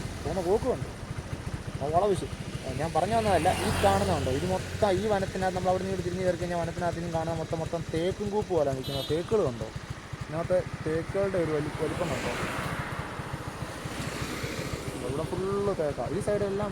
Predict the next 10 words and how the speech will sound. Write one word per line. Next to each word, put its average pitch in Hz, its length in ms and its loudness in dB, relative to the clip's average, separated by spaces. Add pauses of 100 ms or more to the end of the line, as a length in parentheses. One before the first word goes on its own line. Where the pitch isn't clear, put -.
വീടുകളാണ്, 156 460 2 (200)
ഇടത്ത് 165 280 -4
സൈഡെല്ലാം 185 440 4
വീടുകളും 170 320 4
വല 165 180 4
സൈഡിൽ 185 260 0 (400)
ഫുൾ 185 220 4
വനമായിട്ട് 175 360 4 (100)
നിറച്ച് - 400 4 (680)
തേക്കുകളുമാണ് 175 760 8